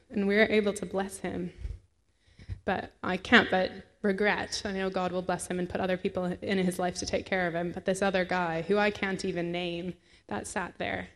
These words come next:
I had the opportunity. Uh, maybe I didn't have a lot of money to give him. I did have time.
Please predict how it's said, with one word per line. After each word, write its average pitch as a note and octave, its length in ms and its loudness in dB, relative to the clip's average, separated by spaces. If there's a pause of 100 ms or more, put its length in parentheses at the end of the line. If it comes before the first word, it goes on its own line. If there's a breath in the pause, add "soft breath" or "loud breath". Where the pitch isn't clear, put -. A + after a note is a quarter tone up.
(340)
I C4 100 0
had D4+ 120 0
the G#3 80 0
opportunity. G3 480 -4
Uh, C#4 200 -4 (140)
maybe D#4+ 220 2
I G#3+ 60 0
didn't G3 140 -2
have F#3 80 -2
a F#3 40 -2
lot F#3+ 140 -2
of F3+ 40 -4
money F#3 240 -4
to G3+ 120 -8
give G#3+ 160 -4
him. B3+ 240 -4 (400)
I A#3 80 0
did A#3+ 140 2
have A3 120 0
time. G3+ 420 -2